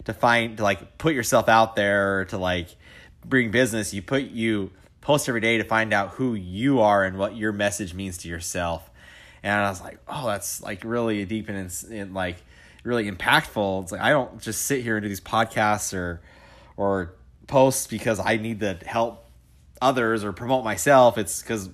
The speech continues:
I need to find out what my message is, and that's gonna empower me. And I thought that was really cool. So, uh, on these podcasts,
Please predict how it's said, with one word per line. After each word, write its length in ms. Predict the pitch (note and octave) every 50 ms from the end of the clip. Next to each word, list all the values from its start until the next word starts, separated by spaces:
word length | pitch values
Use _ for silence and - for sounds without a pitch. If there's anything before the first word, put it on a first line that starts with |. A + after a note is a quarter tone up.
| - - -
I 160 | - A2+ B2
need 220 | B2+ B2 A#2+ A#2 G2+
to 80 | G#2
find 220 | - A#2+ A#2 A2+ G#2+
out 100 | G#2 G2
what 140 | G#2+ G2+
my 180 | F#2+ G2 G#2+ A2
message 380 | G#2 G#2 G2+ F#2+ - F#2+ F2 G2
is, 400 | G2+ F#2+ E2+ D#2+ E2 E2 - - - - - - - - -
and 140 | - F2+ F#2
that's 240 | G2+ G#2+ G#2+ G#2+ -
gonna 120 | A2 G2+
empower 380 | F#2+ F2+ G2 F#2+ G2 F#2+ F#2 F2+
me. 220 | F#2 G2 F#2 F2
And 320 | E2 F2 F2+ F2 F2+ F2 D2
I 20 | - - -
thought 140 | G#2 G2+ F#2
that 100 | G2+ F#2
was 100 | F#2 F2+
really 160 | F#2 F#2 F2
cool. 300 | F2+ - A2 G2 F2 E2+
So, 240 | - - G2 G2 G2+
uh, 240 | G#2 G2+ A2 A2+ D2+
on 120 | F#2+ G#2+
these 160 | A#2 B2 B2
podcasts, 720 | - - C3+ C3+ C3+ - - B2+ A2 G#2 G2+ - - -